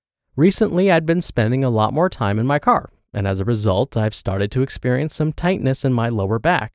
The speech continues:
Because I was mostly at home during the pandemic, I lost some of that driving stamina I used to have, and I think that's sort of what led to this lower back pain that I've been experiencing.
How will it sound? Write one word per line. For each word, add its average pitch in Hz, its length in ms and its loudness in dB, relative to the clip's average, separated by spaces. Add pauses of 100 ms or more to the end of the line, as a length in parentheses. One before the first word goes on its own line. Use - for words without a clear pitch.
(520)
Because 156 500 2
I 113 120 4
was 110 320 2
mostly 123 460 0
at - 120 -2
home 170 360 2
during 117 260 4
the 104 80 2
pandemic, 151 600 0 (160)
I 120 140 -4
lost 151 400 0
some 139 240 0
of 127 80 2
that 92 180 4
driving 127 480 2
stamina 156 460 0
I 160 80 0
used 165 260 0
to 160 80 2
have, 151 320 0 (560)
and 117 80 4
I 117 80 4
think 208 280 -2
that's 143 200 0
sort 202 320 0
of 156 80 0
what 151 140 -2
led 131 220 -2
to 131 80 -2
this 110 200 -2
lower 120 280 4
back 120 360 0
pain 104 240 0
that 98 100 0
I've 185 100 0
been 95 100 -2
experiencing. 98 680 -4